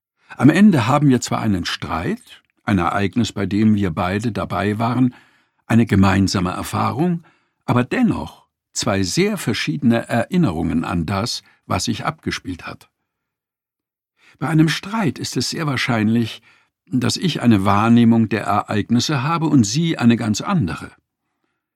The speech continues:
Ich nehme ihren Ton als abschätzig und ungeduldig wahr.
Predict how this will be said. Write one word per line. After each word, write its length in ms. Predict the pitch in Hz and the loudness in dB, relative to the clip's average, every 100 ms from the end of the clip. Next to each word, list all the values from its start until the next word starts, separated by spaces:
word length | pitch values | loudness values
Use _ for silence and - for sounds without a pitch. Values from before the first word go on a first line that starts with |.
| _ - | _ -6
Ich 140 | 123 | -2
nehme 160 | 190 160 | 0 2
ihren 300 | 147 143 - | 2 2 0
Ton 340 | - 208 170 | -4 -2 -2
als 200 | 120 - | -4 -8
abschätzig 840 | - 120 - - 98 - - 98 | -6 -6 -6 -6 -6 -6 -6 -6
und 240 | 92 - - | -8 -4 2
ungeduldig 880 | 156 151 131 95 92 80 71 - | 4 4 2 0 -2 -2 -6 -10
wahr. 340 | 78 - - | -8 -10 -10